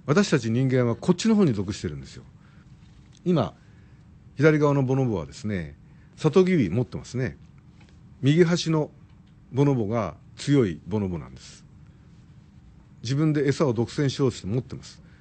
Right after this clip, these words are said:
ところが、そこに子連れのお母さんがやってきた。これはオスより弱いです。でも、手を差し出してちょうだいって言うと、この餌が渡ります。これを分配行動というんですね。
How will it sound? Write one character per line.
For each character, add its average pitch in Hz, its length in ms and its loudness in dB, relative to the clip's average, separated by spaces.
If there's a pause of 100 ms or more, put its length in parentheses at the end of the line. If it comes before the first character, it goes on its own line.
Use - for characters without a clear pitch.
(120)
と 151 80 -2
こ 185 80 6
ろ 170 60 4
が、 123 80 0
そ 135 120 -8
こ 165 120 -2
に 160 80 0
子 139 140 -2
連 160 120 -2
れ 175 140 4
の 165 280 0 (420)
お 127 100 -8
母 190 140 0
さ - 100 -6
ん 82 40 -6
が 73 60 -10
や 76 40 -16
っ - 20 -20
て - 80 -16
き - 80 -14
た。 - 120 -20 (840)
こ 165 80 2
れ - 20 4
は 147 60 6
オ 143 80 4
ス 180 100 2
よ 139 80 6
り 95 80 0
弱 120 180 2
い 78 60 -4
で 67 60 -14
す。 - 260 -20 (520)
で 165 100 2
も、 107 200 0 (440)
手 202 80 4
を 170 100 8
差 123 180 0
し 143 120 -6
出 151 120 2
し - 100 -8
て 131 100 -4
ち - 100 -8
ょ 151 140 0
う 147 40 -4
だ 147 120 2
い 120 60 0
っ - 20 -2
て - 200 -12
言 85 100 -6
う 80 40 -12
と、 156 300 -6 (240)
こ 135 100 -4
の 143 140 -2
餌 135 240 -2
が 104 140 -6 (460)
渡 104 220 -4
り 123 100 -2
ま 110 120 -4
す。 - 280 -20 (140)
こ - 80 -6
れ 143 60 0
を 123 60 2
分 160 220 2
配 156 200 0
行 139 180 -2
動 73 120 -8
と - 120 -16
い 69 40 -14
う - 20 -14
ん - 20 -16
で 67 60 -16
す - 80 -16
ね。 135 180 -6